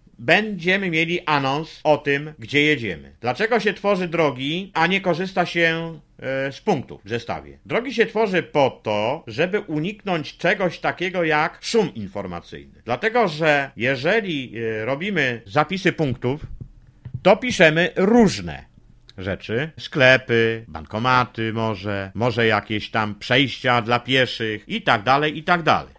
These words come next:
I teraz, jeżeli ruszamy w trasę, no to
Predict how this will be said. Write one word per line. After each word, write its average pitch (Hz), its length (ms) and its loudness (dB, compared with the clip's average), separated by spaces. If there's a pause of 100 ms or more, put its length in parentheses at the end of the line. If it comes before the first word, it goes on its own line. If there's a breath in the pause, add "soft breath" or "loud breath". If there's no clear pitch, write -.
I 117 100 -6
teraz, 208 480 4
jeżeli 147 680 0
ruszamy 170 600 4
w - 60 -12
trasę, 117 680 -2 (220)
no 123 320 4
to 175 420 2